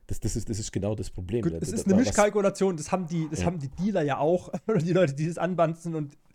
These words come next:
Speaker 2: da reicht's ja irgendwie auch noch, dass sie am Schluss noch einen Gewinn rausziehen. Also
Speaker 1: Ja, ja.
Speaker 2: wird schon irgendwie machbar sein, aber, ähm,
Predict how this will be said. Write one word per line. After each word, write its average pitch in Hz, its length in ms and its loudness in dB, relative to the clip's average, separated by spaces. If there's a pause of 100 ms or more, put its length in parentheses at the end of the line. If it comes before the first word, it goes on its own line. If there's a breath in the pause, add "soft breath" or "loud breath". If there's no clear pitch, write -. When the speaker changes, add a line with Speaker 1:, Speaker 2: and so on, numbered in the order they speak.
(220 soft breath)
Speaker 2:
da 143 100 -12
reicht's 170 320 -2
ja 175 80 -2
irgendwie 165 200 0
auch 165 180 4
noch, 165 120 2
dass 151 180 0
sie 160 60 -6
am 139 60 -6
Schluss - 140 -8
noch 156 80 -4
einen 135 40 -4
Gewinn 147 200 -2
rausziehen. 147 460 -2
Also 147 320 0 (160)
Speaker 1:
Ja, 85 220 -4
ja. 78 220 -10
Speaker 2:
wird 196 180 2
schon 190 120 0
irgendwie 175 240 0
machbar 151 420 2
sein, 143 300 -2
aber, 143 340 2
ähm, 143 180 -4